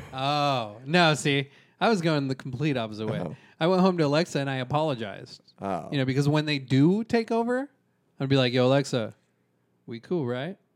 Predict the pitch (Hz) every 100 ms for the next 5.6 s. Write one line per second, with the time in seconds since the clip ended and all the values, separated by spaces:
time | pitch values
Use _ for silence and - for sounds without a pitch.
0 | _ _ _ _ - 127 117 107 117 _
1 | _ _ 143 139 139 151 151 156 139 110
2 | 98 117 117 123 - 117 104 101 117 113
3 | 101 95 98 92 92 87 95 85 87 85
4 | 98 87 85 87 - 104 98 92 98 110
5 | 113 - 131 131 92 98